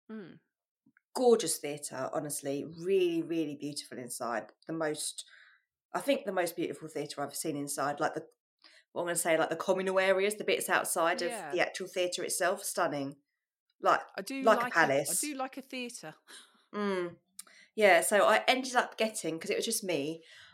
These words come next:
Speaker 2: I went to the matinee and I ended up getting a seat in the middle section. I can't remember, is it Grand Circle? I'm not sure
Speaker 1: Oh,
Speaker 2: anyway.
Speaker 1: I
Speaker 2: Not the
Speaker 1: don't
Speaker 2: top
Speaker 1: ask
Speaker 2: one,
Speaker 1: me.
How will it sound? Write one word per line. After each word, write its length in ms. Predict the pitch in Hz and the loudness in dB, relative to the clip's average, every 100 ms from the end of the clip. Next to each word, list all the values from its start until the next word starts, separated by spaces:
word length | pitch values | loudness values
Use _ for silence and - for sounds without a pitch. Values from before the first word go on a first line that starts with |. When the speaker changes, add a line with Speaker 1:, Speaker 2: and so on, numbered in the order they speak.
| - | -2
Speaker 2:
I 320 | 165 180 185 | 4 6 6
went 180 | 185 190 | 4 2
to 60 | - | -2
the 40 | |
matinee 520 | 175 175 - 165 156 156 | -6 -8 -8 -8 -6 -4
and 100 | 165 | -4
I 60 | |
ended 260 | - 170 165 | -6 -6 -6
up 180 | 170 - | -6 -6
getting 520 | 170 - 175 160 - | -10 -8 -6 -6 -6
a 320 | - 165 165 165 | -2 0 0 -4
seat 440 | - 196 175 - - | -6 -4 -6 -6 -4
in 420 | 175 165 160 160 160 | -4 -4 -4 -6 -6
the 540 | 175 170 165 165 165 | -4 0 2 2 0
middle 640 | 160 185 196 180 160 156 151 _ _ _ _ _ | -2 -4 -2 0 0 0 -4 _ _ _ _ _
section. 640 | - - - - 160 143 - - | -6 -4 -2 -2 -2 -4 -6 -8
I 80 | |
can't 220 | 165 180 - | -6 -4 -4
remember, 380 | 147 156 127 - | -6 -6 -6 -6
is 100 | 156 | -8
it 220 | 160 - _ _ _ | -8 -8 _ _ _
Grand 300 | - - 190 | -4 -2 -2
Circle? 540 | 202 214 208 220 233 240 _ _ _ _ _ _ _ | -2 -2 -4 -4 -6 -8 _ _ _ _ _ _ _
I'm 80 | - | -10
not 160 | 151 - | -8 -6
sure 160 | 151 | -6
Speaker 1:
Oh, 40 | 139 | -2
Speaker 2:
anyway. 200 | - - | 0 2
Speaker 1:
I 20 | |
Speaker 2:
Not 180 | 202 196 | 6 6
the 60 | |
Speaker 1:
don't 80 | - | 4
Speaker 2:
top 80 | 180 | 2
Speaker 1:
ask 60 | - | 4
Speaker 2:
one, 180 | 147 156 | 4 4
Speaker 1:
me. 360 | 175 151 147 | 2 -8 -10